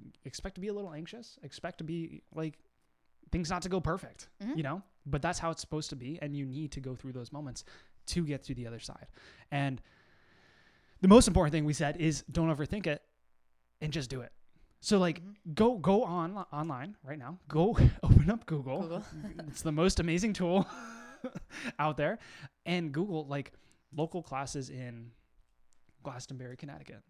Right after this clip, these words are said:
Speaker 1: That's where I grew up. Local adult education classes in your town. Um,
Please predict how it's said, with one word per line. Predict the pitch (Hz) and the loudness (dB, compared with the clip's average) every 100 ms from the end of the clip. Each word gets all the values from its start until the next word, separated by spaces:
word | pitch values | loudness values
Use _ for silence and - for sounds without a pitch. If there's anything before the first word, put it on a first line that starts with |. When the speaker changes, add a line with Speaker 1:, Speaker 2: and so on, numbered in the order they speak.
| 156 _ | _ _
Speaker 1:
That's | - 127 | -20 -18
where | 139 | -16
I | |
grew | 139 | -16
up. | - - _ | -20 -20 _
Local | 143 151 165 156 | -10 -6 -4 -4
adult | 147 147 151 | -6 -8 -8
education | 143 147 175 170 143 | -10 -10 -10 -10 -10
classes | 123 120 131 127 127 | -12 -12 -10 -12 -12
in | 135 127 127 156 - _ _ _ - - - | -14 -12 -12 -16 -20 _ _ _ -20 -20 -14
your | 131 | -8
town. | 170 175 - _ _ _ _ _ _ | -6 -8 -14 _ _ _ _ _ _
Um, | 131 131 131 127 | -8 -6 -6 -8